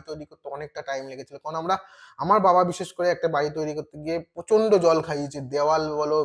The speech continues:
ভিত বলো, সব কিছু দে-, মানে, বাড়ির জন্য মেইন যেটা হচ্ছে গিয়ে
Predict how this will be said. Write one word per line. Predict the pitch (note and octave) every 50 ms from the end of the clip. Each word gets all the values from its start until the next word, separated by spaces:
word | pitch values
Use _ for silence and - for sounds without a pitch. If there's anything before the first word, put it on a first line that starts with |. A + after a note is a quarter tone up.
| A#2+ A2
ভিত | B2 D3+ E3+ E3+ D3+ D3
বলো, | D3 D3 D3 C#3+ D3 D3
সব | C#3+ - - _ _
কিছু | _ F3 E3 E3
দে-, | D3+ C3+ - - _ _
মানে, | - D3+ D#3 D#3 C#3 B2+ B2+
বাড়ির | C3 - D#3+ D#3 F3+ F#3 D#3+ D3+
জন্য | E3+ F3 F3+ F3+
মেইন | E3 D3 D#3+ F3+ G#3 A3 G3+ F#3+
যেটা | G3 F#3 G3+ G3+
হচ্ছে | F#3+ F#3+ - - G3+
গিয়ে | F3+ F#3+ G#3+